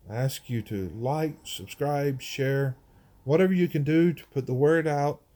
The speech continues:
uh, messages and songs that are presented on this podcast. And I pray that the things that we teach are edifying to you, that they build you up in your faith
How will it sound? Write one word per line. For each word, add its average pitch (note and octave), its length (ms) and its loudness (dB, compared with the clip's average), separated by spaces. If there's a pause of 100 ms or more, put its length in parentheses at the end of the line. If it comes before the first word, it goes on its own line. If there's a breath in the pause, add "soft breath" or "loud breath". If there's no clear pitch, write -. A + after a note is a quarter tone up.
(440 soft breath)
uh, G#2 180 -10
messages C#3+ 680 -2
and G2+ 120 -8
songs C#3+ 520 0
that A2 140 -4
are A2 100 0
presented C3+ 580 -2
on A#2+ 160 -2
this A2+ 140 -8
podcast. B2 840 -8 (580 soft breath)
And A#2+ 120 -4
I D3 120 2
pray G3+ 340 0
that C#3 440 0 (500)
the A2+ 80 -6
things F3 340 0
that C#3+ 80 -2
we D3+ 180 -2
teach B2+ 560 -8 (1300)
are B2+ 200 -2
edifying C3 680 -4
to - 120 -12
you, F#2+ 300 -10 (420)
that A2+ 200 -4
they A#2+ 120 0
build C#3 440 0
you D3 160 -2
up C3 160 -4
in C#3 100 -2
your C3+ 120 -2
faith G#2+ 460 -8